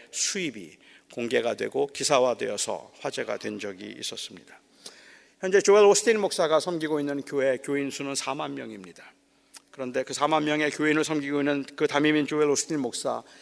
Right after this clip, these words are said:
집을 공개했는데, 그 집이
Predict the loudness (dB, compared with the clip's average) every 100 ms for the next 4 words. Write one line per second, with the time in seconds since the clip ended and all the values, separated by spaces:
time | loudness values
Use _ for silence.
0 | -20 _ -6 -2 0 0 -2 -2 -4 -4
1 | -10 -12 -14 -16 -20 -10 -8 -6 -4 -2
2 | -2 -6